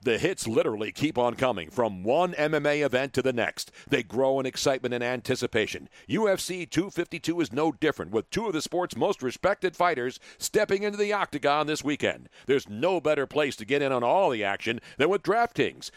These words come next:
the leader in one-day fantasy sports. For this weekend's fight,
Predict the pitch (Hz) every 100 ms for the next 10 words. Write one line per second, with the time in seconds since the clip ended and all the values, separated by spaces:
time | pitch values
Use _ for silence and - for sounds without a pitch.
0 | - 160 131 160 240 139 92 87 139 202
1 | 175 180 185 147 165 143 135 - 117 -
2 | - - - 107 120 165 143 160 151 143
3 | - 139 90